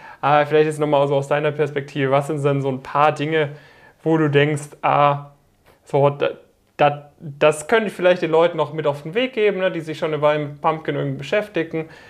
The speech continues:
sich da noch so ein bisschen unsicher sind, die du jetzt halt einfach mal so gelernt hast, irgendwie, sei es jetzt in den anderthalb, zwei Jahren, wo du schon bei uns als Kunde dabei bist, oder sei es jetzt auch aus der Zeit hier, aus,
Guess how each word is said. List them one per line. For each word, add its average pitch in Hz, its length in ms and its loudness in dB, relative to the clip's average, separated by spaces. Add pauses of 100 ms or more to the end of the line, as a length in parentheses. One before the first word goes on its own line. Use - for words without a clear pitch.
(140)
sich - 120 -20
da 156 120 0
noch 151 120 2
so 151 120 0
ein 151 80 0
bisschen 151 180 -8
unsicher 165 480 -2
sind, 147 340 -4 (320)
die 143 120 -8
du 165 160 4
jetzt 160 120 2
halt 147 120 4
einfach 143 320 0
mal 131 680 0
so 147 140 -8
gelernt 139 560 0
hast, 131 260 -4
irgendwie, 131 360 -6
sei 143 340 2
es 143 100 -4
jetzt 143 300 -6 (560)
in 143 100 -2
den 139 160 2
anderthalb, 139 500 2
zwei 139 220 0
Jahren, 147 300 0
wo 143 80 -4
du 143 80 -2
schon 143 180 -8
bei 139 80 0
uns 143 260 -4
als 156 200 -10
Kunde 214 260 -2
dabei 165 400 2
bist, 156 240 -4 (340)
oder 139 220 0
sei 139 220 0
es 139 80 -4
jetzt 139 120 -10
auch 131 120 0
aus 135 160 -2
der 131 140 -4
Zeit 135 360 -2
hier, 131 500 -2
aus, 139 240 -10